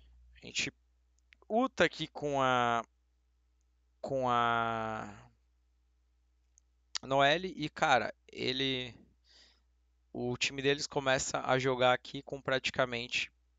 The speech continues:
todos mortos, né? Há um hit aqui, a Noelle e o Rei Mago. Então,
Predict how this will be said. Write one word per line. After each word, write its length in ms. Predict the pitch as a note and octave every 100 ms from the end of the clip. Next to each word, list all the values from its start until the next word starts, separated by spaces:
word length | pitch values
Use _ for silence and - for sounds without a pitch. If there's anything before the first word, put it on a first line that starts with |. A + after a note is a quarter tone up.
| _ -
todos 480 | C3 B2 B2 -
mortos, 680 | C#3 A#2 A2 - - - - - -
né? 120 | -
Há 180 | - A2+
um 180 | A#2+ C#3+
hit 380 | A#2+ B2 - A#2+
aqui, 340 | - A#2 A#2 - _ _ _ _ _
a 200 | A2+ A#2+
Noelle 480 | A#2 A2 A2+ - -
e 100 | -
o 60 | A#2
Rei 140 | A2+
Mago. 200 | A2+ - _ _ _ _ _
Então, 260 | - C3+